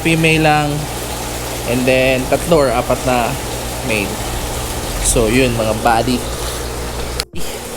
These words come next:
Oh, ito na lahat, oh. Diba? Ganda nito, oh. So, yan na yung mga napili natin na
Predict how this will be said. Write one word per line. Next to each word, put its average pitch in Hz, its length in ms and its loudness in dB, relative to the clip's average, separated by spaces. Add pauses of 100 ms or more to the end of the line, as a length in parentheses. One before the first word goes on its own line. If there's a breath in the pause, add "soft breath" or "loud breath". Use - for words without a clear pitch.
(1900)
Oh, 85 160 -2
ito 110 160 0
na 113 80 4
lahat, 135 320 4
oh. 101 160 2 (560)
Diba? - 400 -2 (1300)
Ganda 110 160 0
nito, 156 160 0
oh. 175 120 2 (2250)
So, 104 160 0
yan 113 160 2
na 117 80 2
yung 117 80 2
mga 113 240 2
napili 110 320 2
natin 110 320 2 (2250)
na 113 480 2